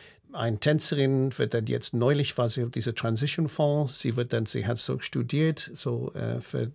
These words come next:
zu arbeiten in die Kostümabteilung, sie wird in die Kostümabteilung. Manche anderes geht so wirklich dann in andere Richtung.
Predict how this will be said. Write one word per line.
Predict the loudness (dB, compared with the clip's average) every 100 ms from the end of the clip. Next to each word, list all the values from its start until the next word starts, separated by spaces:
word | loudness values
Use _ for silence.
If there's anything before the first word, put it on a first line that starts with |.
| -10
zu | -6 -2
arbeiten | 0 2 2 2
in | -2
die | -2
Kostümabteilung, | -6 -8 -2 0 0 -4 -2 0 0 -2 -2
sie | -4
wird | -2
in | -4
die | -6
Kostümabteilung. | -6 -6 -4 -2 -4 -4 0 0 0 -4 -18 -20 -18 -20 -20 _ _
Manche | 4 6 4 2
anderes | 0 0 -2
geht | 0 -2
so | 2 2 2
wirklich | -2 -2
dann | 2 0
in | 2
andere | 2 2 0
Richtung. | -2 -4 -6